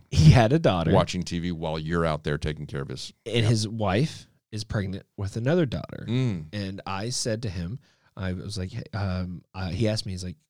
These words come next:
Speaker 1: "Well, what do you, do you have kids?" I was like, "Yeah," I told him about my kids.
Speaker 2: Mm-hmm.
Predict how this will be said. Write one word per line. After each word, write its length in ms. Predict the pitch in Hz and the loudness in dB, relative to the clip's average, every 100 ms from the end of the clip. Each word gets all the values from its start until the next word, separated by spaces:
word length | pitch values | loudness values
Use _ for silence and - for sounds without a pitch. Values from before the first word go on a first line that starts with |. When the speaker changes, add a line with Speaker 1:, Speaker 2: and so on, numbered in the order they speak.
| _ _ _ _ _ _ _ - | _ _ _ _ _ _ _ -12
Speaker 1:
"Well, 140 | 95 | -8
what 120 | 98 | -6
do 80 | 90 | -8
you, 60 | 92 | -8
do 100 | 104 | -6
you 80 | 95 | -6
have 100 | - | -4
kids?" 240 | 90 98 | -6 -4
I 40 | |
was 60 | 101 | -6
like, 120 | 123 | -4
"Yeah," 120 | 117 | -2
I 40 | 107 | -2
told 160 | - 92 | -4 -4
him 60 | |
about 120 | 95 | -6
my 140 | 76 90 | -6 -6
kids. 380 | - 87 107 - | -6 -8 -8 -8
Speaker 2:
Mm-hmm. 280 | 87 80 | -8 -8